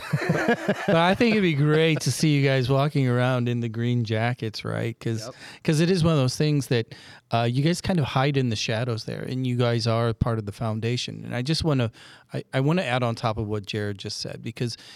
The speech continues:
Speaker 2: you made a comment in replying that it takes a lot of sponsorship money, big investment, but sponsors in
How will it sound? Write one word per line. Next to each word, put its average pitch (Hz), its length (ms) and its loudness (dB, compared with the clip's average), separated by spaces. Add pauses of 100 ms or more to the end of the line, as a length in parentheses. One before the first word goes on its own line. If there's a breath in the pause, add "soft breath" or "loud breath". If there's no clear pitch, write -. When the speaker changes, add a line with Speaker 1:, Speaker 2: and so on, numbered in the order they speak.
Speaker 2:
you 131 160 0
made 123 220 2
a 110 40 -6
comment 151 600 0
in 127 120 -6
replying 127 680 0
that 110 180 -4 (240 loud breath)
it 110 160 -12
takes - 260 -8
a - 40 -12
lot 101 180 -6
of 107 60 -10
sponsorship - 680 -4
money, 104 220 -10
big 110 240 -6
investment, 123 580 -4 (440 loud breath)
but 165 300 0 (120)
sponsors 220 600 -2
in 139 140 2